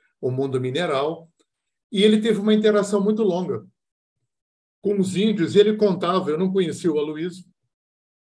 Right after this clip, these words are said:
eu entrei no trabalho no ano anterior, que o, no ano posterior que o Aloysio morreu. Mas o pessoal que me ensinou, que conviveu com ele durante quatro anos, a Mônica Oliveira, a irmã dela, enfim.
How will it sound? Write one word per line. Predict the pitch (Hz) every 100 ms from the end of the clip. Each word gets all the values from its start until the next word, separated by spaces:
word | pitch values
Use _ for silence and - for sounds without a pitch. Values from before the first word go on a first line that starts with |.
| -
eu | 175 165
entrei | 143 165
no | 165
trabalho | 165 143 139 147
no | 156 143
ano | 143
anterior, | 143 151 143 131 131 -
que |
o, | 147 139 156
no | 147 156
ano | 170 165
posterior | 170 - 160 147 151
que | 175
o |
Aloysio | 151 156 -
morreu. | 170 156 120 113 - _ _ _
Mas | 190 202
o | 214
pessoal | 208 208 175
que | 170
me | 147
ensinou, | 151 208 156 190 196 - _ _ _
que | -
conviveu | - 160 147 117 147
com | 143 131
ele | 131
durante | 120 120 117 -
quatro | 123 117 143 123
anos, | 180 143
a | 120
Mônica | 107 120 113 202
Oliveira, | 170 120 139 156
a | 113
irmã | 110 131
dela, | 120 143 147
enfim. | 127 123 117